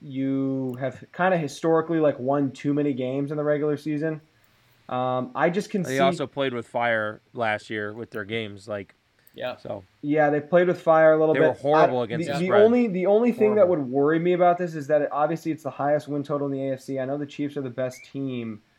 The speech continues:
Speaker 1: but, uh, you know, if, if the bye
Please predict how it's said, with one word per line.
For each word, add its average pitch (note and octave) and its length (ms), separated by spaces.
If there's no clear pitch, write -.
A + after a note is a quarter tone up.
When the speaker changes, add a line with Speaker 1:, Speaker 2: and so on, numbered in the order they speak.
Speaker 1:
but, C3+ 180
uh, B2 440
you A3+ 80
know, A3+ 160
if, G#3+ 180
if A3 160
the G3 80
bye F3 880